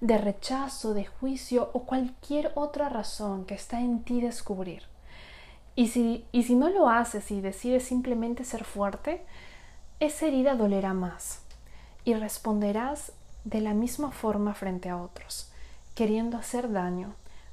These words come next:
o haciéndolo sin darte cuenta, que es lo peor. Ahora,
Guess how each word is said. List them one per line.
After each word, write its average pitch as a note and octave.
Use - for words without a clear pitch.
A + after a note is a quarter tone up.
o G3+
haciéndolo G3
sin G3+
darte F#3
cuenta, F#3+
que G#3
es -
lo F#3
peor. -
Ahora, A3